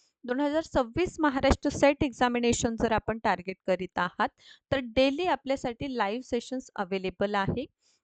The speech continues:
या लाईव्ह क्लासला आपण रेकॉर्डेड फॉर्ममध्ये देखील बघू शकता.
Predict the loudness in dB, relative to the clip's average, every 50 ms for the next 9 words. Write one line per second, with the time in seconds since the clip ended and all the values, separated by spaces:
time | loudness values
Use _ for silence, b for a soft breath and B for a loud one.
0 | _ -2 -2 0 2 2 2 2 2 2 -2 -2 -2 -2 0 0 -2 -2 -2 2
1 | 2 2 2 0 -4 -4 -4 -4 -6 -6 -8 _ _ 4 8 8 8 8 6 2
2 | -2 0 -2 -4 2 4 4 4 4 4 0 0 2 2 0 2 0 -2 -2 -2
3 | -2 -4 -2 0 0 0 2 2 2 2 2 -2 -6 _ _ _ -12 -8 -8